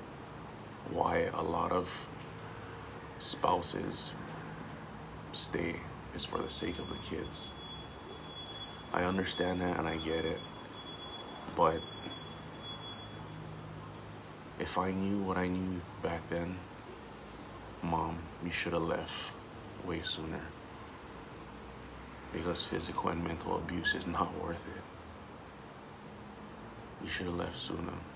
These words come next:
Um, so like I said, parents divorced when I was fourteen years old. Um, <clears throat> I had a lot of trouble focusing in school because of that.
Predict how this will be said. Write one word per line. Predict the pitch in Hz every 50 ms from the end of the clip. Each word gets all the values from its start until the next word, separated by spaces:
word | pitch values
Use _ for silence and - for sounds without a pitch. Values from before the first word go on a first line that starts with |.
| - - - - - - - - - - - - - - - - - - - - - - - - - - - - - - - - - - - - - - -
Um, | - - 87 87 87 85 82 82 - - - - - - - - - - - - - - - - - -
so | - - -
like | - 92 90
I | - 85
said, | - - - 120 - - - - - - - - - - -
parents | - - 82 85 82 82 82
divorced | 80 82 85 85 87 87 -
when | 87 85
I | 87
was | - -
fourteen | - - 90 87 - 87 87 87
years | 85 87 87 87 92
old. | - 90 - - - - - - - - - - - - - - - - - - - - - - - - - - - - - - -
Um, | 85 87 82 82 80 80 80 78 - - - -
<clears throat> | - - - -
I | - 117 101 90 80 80 - - - - - - - - - - - - - - - - - - - - 80 80 82
had | 87 87
a | 85
lot | 82 85 87 85
of | 82
trouble | - - - 87 90 87 90 90 90 90 87 87 - - - - - - - - - - - - - - - - - - - -
focusing | - - - - 80 - - - - 98 95 92 87 87 87
in | 87 87 87 85 87 85 -
school | - - - - 98 92 90 92 95 98 98
because | - - - - 90 82 82
of | 87 90
that. | 92 98 98 104 113